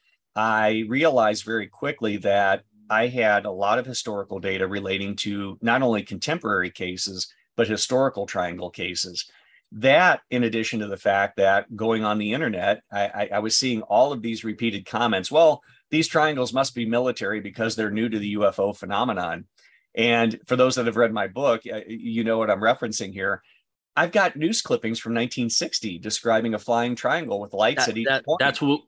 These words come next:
Speaker 2: that was gonna be one of my questions: is what is the earliest historical recording of a
Speaker 1: Yeah.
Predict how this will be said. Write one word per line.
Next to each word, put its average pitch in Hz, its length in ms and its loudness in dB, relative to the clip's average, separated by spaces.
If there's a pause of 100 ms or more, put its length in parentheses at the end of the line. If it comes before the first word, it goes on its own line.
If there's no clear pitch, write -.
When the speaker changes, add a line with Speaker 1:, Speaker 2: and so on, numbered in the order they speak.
Speaker 2:
that 143 100 0
was 139 120 2
gonna 139 160 2
be 131 80 4
one 120 160 2
of 113 60 0
my 110 100 -2
questions: 98 500 -6
is 95 160 -12
what 120 200 2
is 113 120 2
the 117 100 2
earliest 113 520 0
historical 104 640 -2
recording 92 680 -4
of 92 200 -8
a - 20 -6
Speaker 1:
Yeah. 90 60 -8